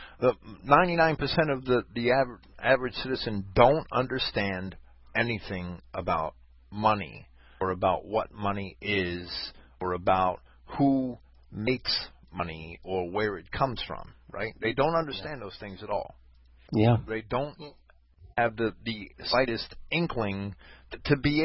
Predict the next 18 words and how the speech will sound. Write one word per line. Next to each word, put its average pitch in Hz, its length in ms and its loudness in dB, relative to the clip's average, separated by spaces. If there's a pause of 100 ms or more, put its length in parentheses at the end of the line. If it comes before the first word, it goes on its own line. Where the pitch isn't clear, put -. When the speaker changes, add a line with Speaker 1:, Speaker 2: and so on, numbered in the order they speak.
Speaker 1:
able 170 180 -2
to 92 180 -2
understand 80 540 -8
the 73 140 -8
Federal 78 240 -8
Reserve. 57 380 -16 (220)
Speaker 2:
I 113 120 8
was 107 180 6
at 110 140 6
a, 98 260 4
uh, 90 180 4
a 117 100 2
lecture, 104 680 4
uh, 92 360 4
recently, 101 680 0
uh, 98 160 0
well, 107 180 0
last, 113 280 2